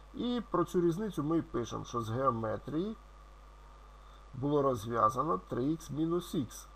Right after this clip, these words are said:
задач. На три ікс мінус х задач менше, ніж з алгебри. Тобто, зверніть увагу, сразу пишемо вираз. Е, три ікс — це кількість задач з алгебри, мінус х — кількість задач, розв'язаних з геометрії.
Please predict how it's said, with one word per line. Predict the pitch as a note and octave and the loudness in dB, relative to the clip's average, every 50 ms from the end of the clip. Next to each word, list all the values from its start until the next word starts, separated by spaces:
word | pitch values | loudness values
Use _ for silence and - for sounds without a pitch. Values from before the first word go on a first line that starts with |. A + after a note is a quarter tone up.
| - - - - | -20 -18 -14 -6
задач. | - G#2+ A2 G#2+ G#2 G#2 F#2+ E2 - - - - - | 0 2 4 4 4 2 0 -2 -2 -6 -10 -2 4
На | B2+ B2+ | 4 4
три | A2+ - C#3 C#3 C3+ | 4 4 2 2 2
ікс | B2+ - - - | 2 0 -2 -4
мінус | A#2+ A#2 A#2 A2+ - | -6 -4 -4 -4 -4
х | - A2+ G#2 | -4 -4 -4
задач | G2 A#2 A#2 G#2+ A2+ G#2 - - | -2 -2 -2 0 0 -2 -2 -2
менше, | B2+ D3+ F#3 G3+ - - D#3 | -2 -2 -2 -2 -2 -4 -4
ніж | A#2 A2+ C3+ D3 - - - - - - | -2 -2 -2 -4 -4 -6 -10 -12 -10 -8
з | G#2+ G#2+ | 0 4
алгебри. | A2+ F#2+ C#2+ B1+ - - - - - - - - - - - - - - - - | 4 4 4 4 -2 -8 -10 -12 -14 -14 -16 -16 -16 -16 -14 -14 -16 -16 -6 -2
Тобто, | - A#2+ A2 - B2 | -2 0 2 2 0
зверніть | G#2 A#2+ C3 C3 C3 C3+ B2+ A#2+ C3 | 2 2 2 2 2 2 0 0 0
увагу, | B2+ B2+ A#2+ A2 A2 G#2+ | 2 4 4 4 4 2
сразу | - A#2 A2+ A2+ G#2 A2 | 2 2 2 2 2 0
пишемо | - - A#2 A2 - A#2 A#2+ C#3 | -2 -4 -4 -2 -2 -2 -2 0
вираз. | F3+ G3 F3+ C#3 A#2 - - - - - - - - - - - - - - - - - - - - - - - | 2 4 6 6 6 4 2 -8 -16 -16 -16 -16 -14 -14 -12 -12 -12 -12 -12 -14 -16 -16 -18 -18 -18 -14 -6 0
Е, | G#2 G#2 G#2+ G#2+ G#2+ G2+ G2+ F#2+ F#2+ F#2 F#2 F2+ F2+ - - - - - - - - - - - - - - - - - - - - - | 2 4 6 6 6 4 4 2 2 0 -2 -2 -4 -6 -6 -6 -8 -8 -10 -12 -14 -16 -18 -18 -18 -18 -18 -18 -18 -20 -20 -20 -4 2
три | - B2+ C3+ C#3+ C3 | 4 6 6 8 6
ікс — | A#2+ A2 G2+ - - - | 6 4 2 -2 -4 -2
це | - A#2 | -2 -2
кількість | G#2+ - C3 A#2 G#2 - A2+ G#2 | 0 2 0 0 0 0 -2 0
задач | A#2 A#2 A2 G#2 A2+ A2 G#2+ A#2 | 0 0 2 2 2 2 2 2
з | - D#3 | 6 8
алгебри, | E3+ F#3 F#3+ F3+ G#3 G#3 F#3+ G#3+ A3+ A#3 A3+ G#3+ - - - - - - - | 8 8 8 6 0 0 0 0 2 2 0 -2 -4 -10 -18 -20 -16 -8 -4
мінус | - B2 C3+ A#2+ A2+ A2 - - | 0 0 2 2 2 0 -2 -2
х — | - E3+ F3+ - - - - - - - | -2 -2 -2 -2 -6 -12 -16 -14 -8 -2
кількість | C3+ B2 A#2 - B2+ A2 | -2 -2 -2 -2 -2 -2
задач, | G2+ A#2 A2 G#2+ C3+ C#3+ C#3 - | -2 0 0 2 0 0 0 0
розв'язаних | A2+ A2 A2 A2 A#2+ A#2 A2+ A2+ A2 A2 G#2+ - | 0 0 0 0 -2 -2 0 -2 -2 -2 -4 -4
з | A#2 | -4
геометрії. | G2 G#2 A2 A2+ G#2+ G#2 F#2+ F2+ - - E2+ D#2+ - | -4 -2 -2 0 0 -2 -4 -6 -6 -8 -8 -8 -10